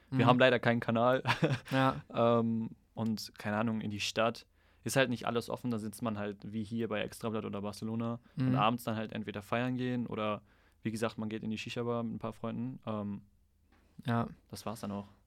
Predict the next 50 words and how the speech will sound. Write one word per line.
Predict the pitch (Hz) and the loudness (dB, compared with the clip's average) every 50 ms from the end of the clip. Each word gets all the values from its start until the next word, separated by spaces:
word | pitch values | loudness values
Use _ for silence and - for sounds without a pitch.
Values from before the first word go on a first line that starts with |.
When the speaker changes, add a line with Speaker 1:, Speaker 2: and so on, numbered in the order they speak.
| _ _ _ - | _ _ _ -6
Speaker 2:
Der | - 123 | -4 -4
Kanal | - - 147 147 143 143 156 175 | -2 0 2 4 4 4 4 4
war | 165 165 | 4 4
auch | 156 - | 2 2
direkt | - - 139 143 165 165 - - | 0 -2 0 0 0 -2 -2 -8
hier | - 160 160 151 | -2 0 0 2
in | 135 143 | 2 2
Münster | 151 165 180 - - - 127 120 | 2 2 0 0 0 0 0 0
wieder | 123 113 123 123 120 113 | 2 0 2 2 0 -2
total | - - 113 - - 123 123 120 | -4 -10 -8 -4 0 0 0 0
voll, | - - - 131 131 139 | -2 -2 0 2 2 2
als, | 135 - 123 127 123 123 - - - - | 2 2 2 0 0 -2 -4 -12 -8 -4
äh, | 127 120 120 117 117 | -2 0 0 2 0
jetzt | 117 120 120 - - - | 0 0 -2 -2 -2 -2
mal | 127 123 | 0 0
die | 123 120 | 0 -2
Tage | - - 131 123 123 127 | 0 0 0 2 2 0
es | 123 117 - | -2 -2 -2
wärmer | 120 120 120 120 127 120 117 | 0 0 2 2 2 2 2
war. | 123 123 131 160 165 - | 2 0 0 0 -2 -4
Speaker 1:
Mhm. | 120 117 117 117 113 113 127 - - - - _ | -2 0 0 0 0 -2 -4 -6 -12 -20 -20 _
Speaker 2:
Ich | - - | -6 0
war | 131 131 | 2 4
da | 131 131 | 4 4
auch | 131 139 | 4 4
schon | - 160 143 | 2 2 4
am | 131 139 139 | 4 4 2
Kanal, | - 151 139 143 139 139 147 160 175 175 165 - _ - | 2 2 2 4 4 4 4 4 4 2 0 -4 _ -4
aber | 127 120 127 123 123 | -2 2 2 2 2
das | 120 127 120 - - | 2 0 -4 -2 0
war | 123 117 113 | 0 0 0
so | 110 117 135 120 - | 0 -2 -2 -2 0
arschkalt, | 110 117 117 - - - - 113 113 | 0 0 0 0 -2 -2 -2 -2 0
das | 123 120 - 117 | 0 -2 -2 -2
Wasser. | 113 107 - 131 | -4 -4 -2 -4
Also | 123 131 123 | -4 -2 -4
ich | 120 - | -4 0
bin | - 127 | 2 2
nicht | 131 131 127 | 2 2 0
wirklich | 123 120 123 123 120 | -2 -4 -4 -2 0
reingegangen, | 123 120 135 135 135 127 135 131 143 147 | 2 2 2 2 2 2 2 2 2 0
aber | - 117 113 113 | -2 -2 -2 -2
ich | - - | -2 -4
hab's | 117 - - - - | -6 -6 -6 -4 0
nur | 127 120 | 0 2
mal | 120 117 | 2 0
so | 113 120 113 | -2 -4 -6
kurz | - - 123 120 104 - - - - _ _ - - - _ - | -6 -2 -4 -2 -2 -4 -12 -14 -16 _ _ -20 -20 -20 _ -4
abgecheckt. | - 127 - - 139 - - - 131 131 - - - - _ _ _ _ _ _ _ _ _ _ - _ _ - _ | -4 -4 -2 -2 -4 -2 0 0 0 0 0 -4 -18 -18 _ _ _ _ _ _ _ _ _ _ -20 _ _ -20 _
Also | - - 120 107 110 110 104 | -4 -2 -2 0 0 -2 -4